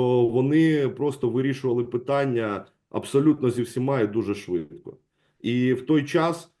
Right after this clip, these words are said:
настільки це було все перемішано: кримінальні елементи, органи, е, поліції, там, і правоохоронні різні органи. Тобто були люди Януковича, люди не Януковича, ну, і його там,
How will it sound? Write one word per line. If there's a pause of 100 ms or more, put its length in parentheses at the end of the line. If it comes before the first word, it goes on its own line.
(220)
настільки
це
було
все
перемішано:
кримінальні
елементи, (300)
органи,
е, (100)
поліції,
там, (100)
і
правоохоронні
різні
органи. (360)
Тобто (560)
були
люди
Януковича,
люди
не
Януковича,
ну,
і
його
там,